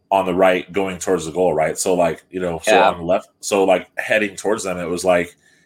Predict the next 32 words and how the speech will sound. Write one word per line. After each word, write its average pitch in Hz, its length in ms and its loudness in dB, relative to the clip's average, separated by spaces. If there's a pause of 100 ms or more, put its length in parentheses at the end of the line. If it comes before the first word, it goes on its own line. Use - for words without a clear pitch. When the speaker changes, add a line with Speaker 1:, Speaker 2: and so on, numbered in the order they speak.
(580)
Speaker 1:
it 95 80 2
was 95 180 2
like 98 140 -2
the 90 80 -2
perfect 104 420 -2
cheese 101 280 -4
grater. 80 320 -2
It - 20 -2
was 85 120 -4
like 82 200 -2
Ham-, 104 280 -4 (100)
it 95 100 2
was 92 140 4
like 90 140 0
Yearwood 104 340 4
was 90 160 0
so 95 360 2 (240)
central, 82 720 -2 (100)
I 87 60 -10
guess 87 260 -2
you 90 60 0
would 85 140 -2
say. 85 320 2
Speaker 2:
Mm-hmm. 104 360 -2 (260)
Speaker 1:
And 95 180 0
then 92 100 -2
the 90 100 -2
goal 92 220 2
scorer 87 380 4
was 80 160 -4
coming, 92 420 -6
like, 82 260 -4